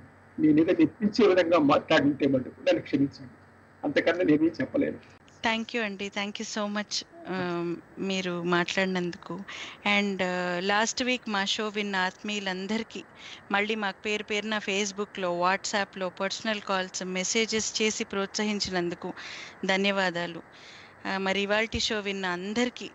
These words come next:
Speaker 2: ఆ, అందరూ and ఆదరించి కాల్స్ చేసిన వారందరికీ నా స్పెషల్ థ్యాంక్స్. ఆ, నా తరఫున, మళ్ళీ మా గుర్తుకొస్తున్న ఈ టీం తరఫున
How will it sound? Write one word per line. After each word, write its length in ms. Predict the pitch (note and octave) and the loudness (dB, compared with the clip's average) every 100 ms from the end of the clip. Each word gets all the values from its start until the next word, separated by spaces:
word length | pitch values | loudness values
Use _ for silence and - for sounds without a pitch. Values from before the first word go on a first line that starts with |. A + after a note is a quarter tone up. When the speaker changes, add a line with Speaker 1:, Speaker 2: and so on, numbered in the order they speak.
| - - - | -18 -18 -6
Speaker 2:
ఆ, 240 | G3 F3+ F3 | 0 0 0
అందరూ 460 | G3+ G3+ G3 F#3+ - - F#3 | 0 -2 -2 -4 -10 -8 -4
and 160 | F#3+ | 0
ఆదరించి 580 | F3+ F3 G3 G#3+ G#3 - | 2 2 2 0 0 -6
కాల్స్ 540 | G#3 G3 G3 A3 - A3 | -2 2 2 2 -2 -2
చేసిన 300 | G#3 G#3+ G3 | -2 -4 -2
వారందరికీ 600 | F#3 F3+ F#3+ A3 A#3+ B3 | -2 -2 0 0 0 0
నా 120 | G3 | -2
స్పెషల్ 420 | - F#3 - F#3+ | -4 -4 -2 -4
థ్యాంక్స్. 460 | - F3 F3 - - - - - - - - - - | -2 -4 -4 -8 -14 -18 -18 -18 -18 -18 -20 -18 -8
ఆ, 300 | F#3 F3+ F3 | -2 0 0
నా 220 | F#3 F#3 | 2 2
తరఫున, 600 | G3 G#3 - G3+ F#3+ F#3+ - | 2 -2 -2 -6 -4 -6 -6
మళ్ళీ 280 | F#3 F3+ F#3 | -6 -4 -4
మా 120 | F3+ | -4
గుర్తుకొస్తున్న 680 | F3+ F#3 G3+ G#3 - G3 | -4 -6 -6 -4 -4 -2
ఈ 200 | F#3+ F#3 | 0 0
టీం 280 | F#3+ G#3 G3 | -2 -4 -4
తరఫున 640 | F#3+ F#3 F#3 F3+ F3+ F3+ | 0 -2 -2 -4 -2 -2